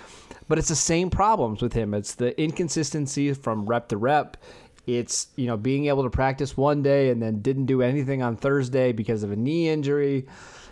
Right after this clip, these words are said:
I was hoping, I was really hoping that Marvin Wilson would ha-, would just dominate this week, and we could talk about him as a top fifty pick, and maybe some of the Cowboys would, would be interested in. But I think I might be out now.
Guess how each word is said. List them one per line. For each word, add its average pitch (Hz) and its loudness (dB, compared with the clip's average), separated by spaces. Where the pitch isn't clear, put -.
I 160 4
was 202 4
hoping, 139 0
I 120 -2
was 139 -2
really 208 4
hoping 151 2
that 127 -2
Marvin 127 0
Wilson 117 0
would 113 0
ha-, 117 0
would 131 -4
just 123 -4
dominate 131 2
this 117 -4
week, 120 0
and 127 -2
we 131 0
could 131 -2
talk 120 0
about 117 0
him 113 0
as 104 -4
a 104 -4
top 113 -4
fifty 131 -2
pick, 113 -2
and 123 0
maybe 135 2
some 135 0
of 113 0
the 110 -2
Cowboys 113 -2
would, 107 -4
would 113 -2
be 113 0
interested 120 -2
in. 110 0
But 135 2
I 135 4
think 135 -2
I 120 2
might 113 -2
be 107 0
out 101 -2
now. 95 -8